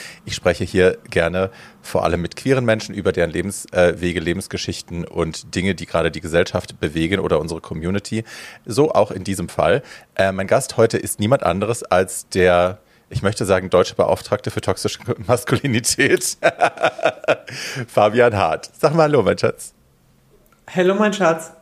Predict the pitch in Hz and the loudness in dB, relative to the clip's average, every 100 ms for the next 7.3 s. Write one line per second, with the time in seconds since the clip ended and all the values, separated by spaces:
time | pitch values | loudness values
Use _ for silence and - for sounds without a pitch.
0 | - - - - 180 - 160 - 151 - | -20 -2 -2 0 -2 -2 -4 -2 -4 -2
1 | 147 156 165 185 175 190 220 190 165 160 | 0 0 2 2 4 6 4 2 2 2
2 | 139 143 170 170 156 143 - - - - | 0 2 2 2 0 -4 -8 -18 -20 -6
3 | - 190 190 175 156 113 120 120 120 120 | 2 2 2 0 0 2 2 2 0 -2
4 | 123 - 143 143 143 - 127 123 123 123 | -6 -6 -4 -4 -6 -4 0 2 0 -4
5 | - - 180 160 190 165 131 127 127 123 | -8 -4 -2 -2 -2 -2 -2 -2 -4 -8
6 | 117 120 117 - 117 117 - 117 - - | -10 -12 -18 -14 -12 -12 -14 -16 -18 -14
7 | 127 117 | -10 -10